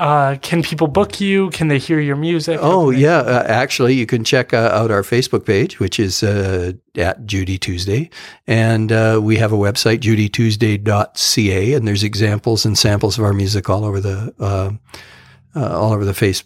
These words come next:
Speaker 2: or all over the website. And, uh, I th-, think we have a YouTube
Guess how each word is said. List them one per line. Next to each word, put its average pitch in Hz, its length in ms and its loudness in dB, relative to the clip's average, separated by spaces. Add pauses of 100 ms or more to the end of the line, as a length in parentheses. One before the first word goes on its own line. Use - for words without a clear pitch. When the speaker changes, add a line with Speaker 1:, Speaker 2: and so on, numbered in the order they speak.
Speaker 2:
or 107 300 2
all 110 160 2
over 104 120 0
the 104 80 -2
website. 101 600 -2
And, 117 420 2
uh, 113 300 2
I 107 60 -2
th-, - 140 -18 (220)
think 127 380 0 (200)
we 117 320 2
have 117 200 2
a 113 60 2
YouTube 127 680 0